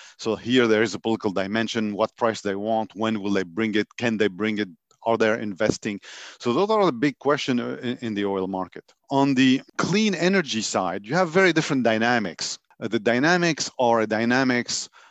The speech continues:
of, uh, government, uh, mandating or, uh, government incentivizing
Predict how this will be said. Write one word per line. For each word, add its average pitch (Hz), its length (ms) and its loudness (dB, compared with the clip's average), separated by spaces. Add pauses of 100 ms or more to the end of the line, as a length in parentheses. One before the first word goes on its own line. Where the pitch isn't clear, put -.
(160)
of, 107 400 -4
uh, 98 320 2 (340)
government, 120 640 2 (280)
uh, 101 240 -4
mandating 113 800 0
or, 117 460 -2
uh, 107 120 -4
government 107 600 0
incentivizing 113 1080 -2